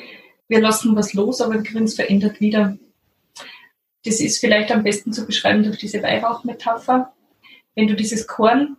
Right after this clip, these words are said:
hast und, äh, dieses Korn auf die Kohle legst, dann musst du das loslassen.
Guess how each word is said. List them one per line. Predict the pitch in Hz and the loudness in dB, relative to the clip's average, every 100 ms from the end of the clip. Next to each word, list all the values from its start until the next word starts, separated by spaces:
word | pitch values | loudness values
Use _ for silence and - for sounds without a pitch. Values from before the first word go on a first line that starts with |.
| _ | _
hast | - 254 - - - _ _ _ _ - _ _ | 0 0 0 -10 -20 _ _ _ _ -20 _ _
und, | - 226 220 214 - | -2 0 -2 -6 -8
äh, | - 208 208 208 208 202 | -4 -2 -2 -4 -6 -6
dieses | 214 220 220 | -8 -10 -8
Korn | - 226 | -2 2
auf | 240 | 2
die | 240 226 | -2 -8
Kohle | - 240 247 | -4 0 2
legst, | 196 190 - - - - _ _ _ _ _ _ _ _ | 2 0 -4 -10 -14 -18 _ _ _ _ _ _ _ _
dann | 208 202 | 2 4
musst | 214 247 - | 4 0 -2
du | |
das | - 226 | -8 -6
loslassen. | 196 196 208 196 - 190 | -4 -4 -2 -4 -2 -4